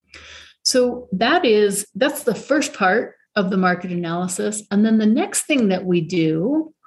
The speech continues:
is, and I won't be able to do it with this one because I don't know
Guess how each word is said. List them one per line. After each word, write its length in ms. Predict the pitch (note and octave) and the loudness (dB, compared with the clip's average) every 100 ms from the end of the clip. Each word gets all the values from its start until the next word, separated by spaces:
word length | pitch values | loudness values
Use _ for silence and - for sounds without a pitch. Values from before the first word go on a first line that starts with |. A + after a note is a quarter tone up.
| - _ _ _ _ | -20 _ _ _ _
is, 540 | G3+ G3+ G3 G3 F#3+ - | 0 2 2 0 -2 -2
and 340 | G#3 G#3 G#3+ | 0 0 -2
I 120 | G#3+ | 0
won't 220 | G#3 G#3+ | 0 0
be 60 | G#3 | 0
able 160 | G3 F#3+ | 0 -2
to 60 | |
do 160 | E3+ F3 | -2 -4
it 100 | E3+ | -4
with 180 | F3+ - | -8 -2
this 220 | F#4 - | -2 0
one 140 | C#4 | 2
because 320 | B3 A#3+ G#3+ | 2 0 -2
I 100 | G3 | 0
don't 260 | F#3 F#3 E3+ | 0 -2 -2
know 480 | F3+ F3+ F#3 F#3+ | -4 -2 -2 -2